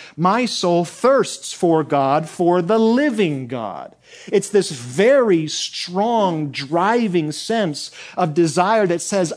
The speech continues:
"I must have it, or I will die." As you look at what Jesus says here, it's also worth noting that, that he states it in the present tense, which not all these Beatitudes are stated in the present tense, but this one is.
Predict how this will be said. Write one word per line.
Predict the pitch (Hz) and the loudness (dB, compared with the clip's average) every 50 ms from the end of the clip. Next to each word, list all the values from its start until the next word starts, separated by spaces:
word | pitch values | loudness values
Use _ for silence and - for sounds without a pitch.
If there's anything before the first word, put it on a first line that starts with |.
| - | -4
"I | - 175 185 196 226 233 240 240 | -2 0 0 2 2 0 0 -2
must | 226 202 185 185 190 196 190 180 180 - - | -2 -2 0 0 2 2 0 0 -4 -6 -12
have | - - - 165 175 180 165 170 | -16 -8 -4 -2 0 0 0 -2
it, | 156 143 - - - - - _ _ _ _ _ _ | -4 -6 -8 -14 -20 -20 -20 _ _ _ _ _ _
or | - 185 160 165 - | -2 -2 -2 -2 -2
I | - 156 170 185 190 196 202 202 208 190 - _ _ _ | -4 -2 -2 0 0 0 0 0 0 -2 -6 _ _ _
will | 135 143 156 156 156 156 156 160 160 160 160 - _ - 123 | -4 -2 0 2 2 2 2 0 -2 -4 -6 -12 _ -12 -8
die." | 143 143 143 139 131 117 107 104 101 - - _ _ _ _ _ _ _ _ _ _ _ _ _ _ _ _ _ _ _ | -6 -6 -4 -4 -6 -8 -10 -14 -18 -20 -20 _ _ _ _ _ _ _ _ _ _ _ _ _ _ _ _ _ _ _
As | 151 143 - | -12 -6 -4
you | 160 170 | -4 -4
look | 208 208 - | -4 -6 -4
at | 214 | -6
what | 185 175 | -6 -4
Jesus | 147 180 175 165 - 151 - | -4 -6 -8 -8 -8 -10 -10
says | - - 196 214 202 - | -8 -6 -6 -6 -6 -8
here, | - 139 131 | -6 -6 -6
it's | 123 - | -6 -6
also | - 156 175 180 - - | -8 -8 -8 -8 -8 -6
worth | 165 147 139 135 - | -4 -4 -4 -4 -6
noting | 131 127 123 127 135 147 165 151 | -8 -8 -6 -6 -6 -8 -6 -6
that, | 135 127 127 127 - - _ _ | -6 -6 -6 -8 -16 -20 _ _
that | 143 139 | -10 -8
he | - 151 143 | -6 -6 -8
states | - - - 185 208 247 233 - - | -8 -4 -2 0 0 0 -2 -2 -2
it | 151 143 143 - _ _ _ _ _ _ _ _ - _ | -2 -2 -2 -4 _ _ _ _ _ _ _ _ -12 _
in | 170 160 | -2 0
the | 160 151 | 0 0
present | - - 175 170 165 139 156 143 143 - | 0 0 0 0 2 0 -2 -6 -6 -4
tense, | - 190 208 156 117 113 - - - | -2 -2 -2 -2 -4 -8 -14 -8 -6
which | 143 135 - - - - - - - - - | -6 -6 -6 -8 -14 -16 -20 -20 -20 -6 -2
not | 151 170 180 | 0 2 2
all | 185 190 214 240 | 2 2 2 0
these | 226 220 190 | 0 -2 -2
Beatitudes | 156 160 156 160 165 160 160 - 165 165 - | 0 0 2 2 2 0 -2 -4 -4 -4 -2
are | 170 | -4
stated | 156 - - 202 220 277 262 190 | -6 -4 -2 -2 -2 0 0 0
in | 165 143 | 0 -2
the | 127 | -2
present | - - 135 127 123 127 117 - | -4 -4 -6 -6 -4 -8 -12 -12
tense, | - 127 120 120 - | -12 -12 -12 -12 -6
but | - 143 139 - | -6 -6 -4 0
this | - 254 233 - - | -2 -2 0 -2 -2
one | 202 190 175 | -2 0 0
is. | 180 - 233 277 254 160 127 113 - - - - - - | 0 0 0 0 2 0 0 -4 -8 -16 -18 -20 -20 -20